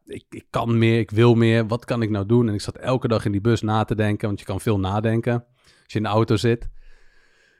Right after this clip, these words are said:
Ehm, en in de gym zat ik na te denken en elke dag, "Maar wat zal ik doen? Waar ben ik nu goed in?" En dat zijn allemaal van die levensvragen die dan op een gegeven moment, eh,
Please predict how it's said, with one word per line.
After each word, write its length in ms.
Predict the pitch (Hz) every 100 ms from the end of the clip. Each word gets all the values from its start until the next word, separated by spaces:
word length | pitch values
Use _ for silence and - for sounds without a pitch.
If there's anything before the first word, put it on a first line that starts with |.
| _ -
Ehm, 520 | 139 135 135 131 135
en 220 | - 165
in 100 | 127
de 100 | 113
gym 220 | 131 143
zat 140 | - 110
ik 100 | 110
na 240 | 110 101
te 100 | 98
denken 380 | 98 92 92 98
en 140 | 110
elke 280 | 123 127 110
dag, 200 | 110 110
"Maar 120 | 98
wat 200 | 104 107
zal 160 | - 107
ik 120 | 101
doen? 200 | 117 101
Waar 140 | 98
ben 160 | 110 131
ik 80 | 120
nu 120 | 117
goed 300 | - 165 -
in?" 200 | 104 98
En 160 | 101 110
dat 140 | 110
zijn 180 | 131 131
allemaal 200 | 131 123
van 120 | 131
die 100 | 117
levensvragen 800 | 113 135 135 131 - 120 117 117
die 140 | 117
dan 220 | 117 113
op 60 | 113
een 60 | -
gegeven 160 | 113
moment, 220 | 113 -
eh, 260 | 117 110